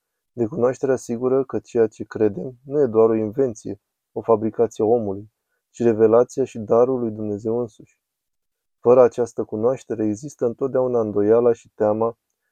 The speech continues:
că urmăm gândirea umană, instituțiile umane, fabricațiile istoriei și culturii de-a lungul generațiilor și secolelor.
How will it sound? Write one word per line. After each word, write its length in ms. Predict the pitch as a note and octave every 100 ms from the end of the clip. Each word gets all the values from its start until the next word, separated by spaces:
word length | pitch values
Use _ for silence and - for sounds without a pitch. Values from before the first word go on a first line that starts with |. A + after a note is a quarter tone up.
| _
că 100 | - A#2
urmăm 400 | A2+ A2 C#3 B2+
gândirea 400 | A#2+ A#2+ B2+ B2+
umană, 460 | B2+ B2 G#2+ G2+ _ _
instituțiile 680 | A2+ G#2 G#2+ - B2+ - A#2
umane, 480 | A2+ G#2+ G#2+ G#2+ - _ _ _ -
fabricațiile 600 | A2+ A2 A#2 C3 C#3 B2+
istoriei 480 | A2+ - A#2 A#2+ B2+
și 120 | -
culturii 500 | - G#2 - A#2 B2
de-a 140 | A2
lungul 340 | G#2+ A2+ A#2 A2
generațiilor 760 | G#2+ G#2+ G#2+ A2 - A2+ A2+
și 140 | G#2+ -
secolelor. 640 | - A2 - G#2 - -